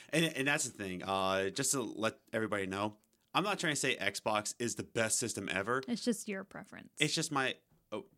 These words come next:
Speaker 1: I feel like I'm clipping a lot.
Speaker 2: Yeah.
Speaker 1: Oh, well.
Speaker 2: I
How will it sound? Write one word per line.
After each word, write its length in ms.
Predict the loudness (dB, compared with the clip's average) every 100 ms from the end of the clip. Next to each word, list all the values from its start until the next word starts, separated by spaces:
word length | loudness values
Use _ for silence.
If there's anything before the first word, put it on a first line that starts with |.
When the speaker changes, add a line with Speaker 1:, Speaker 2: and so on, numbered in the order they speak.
| _ _
Speaker 1:
I 60 | -16
feel 140 | -10
like 140 | -10 -8
I'm 80 | -14
clipping 400 | -10 -8 -8 -12
a 60 |
lot. 180 | -14 -16 -20 _ _ -20 -20 -12
Speaker 2:
Yeah. 200 | -10 -8 -10 -12 -16 -10
Speaker 1:
Oh, 100 | -8
well. 200 | -8 -12
Speaker 2:
I 40 | -16